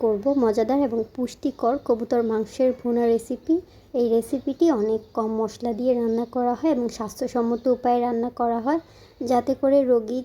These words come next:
ছাড়াও সাধারণ মানুষ খেলেও এটা দেহের জন্য অনেকটা উপকারে আসে। তো প্রথমে হচ্ছে কবুতরটাকে ভালো করে ক্লিন করে নেওয়া হয়েছে। এবার কবুতরটাকে হচ্ছে আমি টুকরো করে নেব। আজকে আমি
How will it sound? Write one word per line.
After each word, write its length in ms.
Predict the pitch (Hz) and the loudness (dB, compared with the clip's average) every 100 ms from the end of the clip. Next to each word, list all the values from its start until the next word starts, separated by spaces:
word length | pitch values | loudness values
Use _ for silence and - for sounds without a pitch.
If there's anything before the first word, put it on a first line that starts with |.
| - | -6
ছাড়াও 320 | 233 220 247 269 | -6 -2 -4 -2
সাধারণ 340 | 220 208 240 247 | -4 -2 -4 -2
মানুষ 200 | 240 247 - | -4 -4 -8
খেলেও 240 | - 240 311 | -4 2 4
এটা 120 | 285 208 | 2 0
দেহের 220 | 214 208 220 | -2 -2 -4
জন্য 160 | 247 262 285 | -2 0 0
অনেকটা 280 | 214 202 233 214 | -2 -4 -6 -6
উপকারে 460 | - 226 220 214 208 | -8 -6 -2 0 0
আসে। 220 | 208 - 294 320 - - - - | -2 -2 -2 -2 -12 -20 -20 2
তো 60 | 269 262 262 | 4 4 0
প্রথমে 320 | 254 254 269 269 | -4 -2 -2 -2
হচ্ছে 200 | 254 - 285 | -2 -4 -2
কবুতরটাকে 680 | 254 247 247 240 240 240 285 254 | -2 -2 -4 -6 -4 -4 -2 -2
ভালো 180 | 240 226 233 | -2 -4 0
করে 160 | 247 254 | 0 0
ক্লিন 220 | 247 240 247 - | -2 -2 -2 0
করে 180 | 240 240 | 0 0
নেওয়া 180 | 226 226 220 | 0 -2 0
হয়েছে। 400 | 226 226 - 302 285 | -2 -2 -4 -2 0
এবার 180 | 226 226 226 | 0 -2 -4
কবুতরটাকে 600 | 233 233 247 - 254 - 269 | -6 -4 -6 -6 -8 -4 -4
হচ্ছে 200 | 247 - 240 | -2 -2 0
আমি 120 | 220 277 | 0 -2
টুকরো 260 | 302 247 247 240 | -4 0 0 2
করে 160 | 247 269 233 | 0 2 0
নেব। 140 | 214 277 359 - - - 247 | 2 0 0 -8 -20 -6 -6
আজকে 240 | - - 277 | -4 -2 0
আমি 160 | 269 | 2